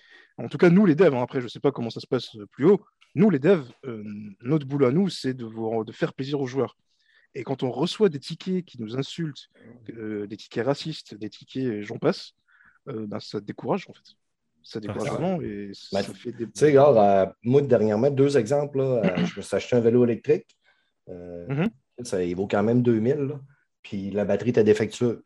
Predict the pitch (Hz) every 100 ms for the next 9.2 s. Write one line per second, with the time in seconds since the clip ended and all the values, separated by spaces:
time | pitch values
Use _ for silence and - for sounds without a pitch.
0 | - _ 110 - 92 90 98 101 - 110
1 | 110 113 - 87 98 92 92 98 107 123
2 | 143 190 202 - 123 107 - 101 107 101
3 | - - - 110 107 104 101 95 101 107
4 | 107 90 - 107 87 92 107 113 104 92
5 | 95 92 104 104 95 92 101 110 113 110
6 | 104 95 95 90 98 123 180 185 _ _
7 | _ _ _ _ - 90 82 95 107 90
8 | 123 107 104 87 85 110 104 110 104 107
9 | 107 -